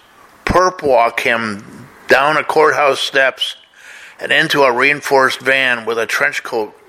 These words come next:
draped over his handcuffs. And that's it. I'm sorry if I offended anybody.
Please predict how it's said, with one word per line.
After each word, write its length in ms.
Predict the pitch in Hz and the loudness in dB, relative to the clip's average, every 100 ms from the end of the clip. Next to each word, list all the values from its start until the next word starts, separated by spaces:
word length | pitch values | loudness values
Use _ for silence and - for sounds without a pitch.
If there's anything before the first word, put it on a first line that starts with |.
| - - | -20 -10
draped 400 | - 127 131 127 | -2 -2 -2 -2
over 240 | 123 120 | -2 -2
his 120 | 110 | -4
handcuffs. 680 | - 120 117 - - - - - _ _ _ _ - - - - - - - - - - - - - - - - - - - - - - - - | -2 -2 -2 -4 -10 -8 -10 -10 _ _ _ _ -20 -20 -20 -20 -20 -20 -20 -20 -20 -20 -20 -20 -20 -20 -20 -20 -20 -20 -20 -20 -20 -20 -12 0
And 160 | 104 | 4
that's 260 | 120 131 131 | 6 6 4
it. 240 | 123 110 - | 4 2 0
I'm 200 | 98 107 | -6 -2
sorry 260 | 123 120 | 2 2
if 140 | 117 117 | 2 2
I 120 | 113 | 0
offended 400 | 110 113 107 101 | 2 -2 0 -2
anybody. 460 | 92 85 82 82 | -2 -4 -6 -8